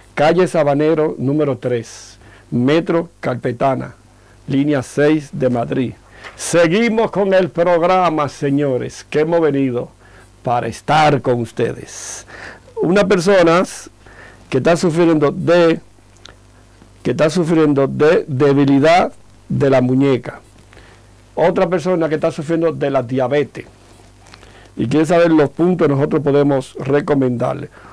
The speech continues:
Uno que está sufriendo de dolor e inflamación de la garganta. Quiere saber los puntos que nosotros podemos recomendarle.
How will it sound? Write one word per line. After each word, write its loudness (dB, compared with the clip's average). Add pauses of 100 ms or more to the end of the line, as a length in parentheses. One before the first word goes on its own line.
(140)
Uno 2
que 4
está 2
sufriendo 0
de 0
dolor 0
e 0
inflamación -2 (380)
de -4
la -4
garganta. -4 (280)
Quiere 0
saber 2
los 0
puntos -2
que -4
nosotros -6
podemos -4
recomendarle. -6